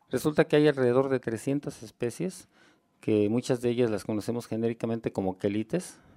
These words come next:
pero que incluyen un, una gran variedad de,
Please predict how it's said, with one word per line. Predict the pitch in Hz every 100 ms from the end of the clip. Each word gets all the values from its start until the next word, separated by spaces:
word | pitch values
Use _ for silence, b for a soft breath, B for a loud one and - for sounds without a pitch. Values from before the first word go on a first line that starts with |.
| _
pero | - 98 -
que | 98 95 92 90 92
incluyen | 95 95 120 117 113
un, | 113 113 110 101 b b b b b _ -
una | 110 110
gran | 101 104
variedad | 110 101 92 101
de, | 101 98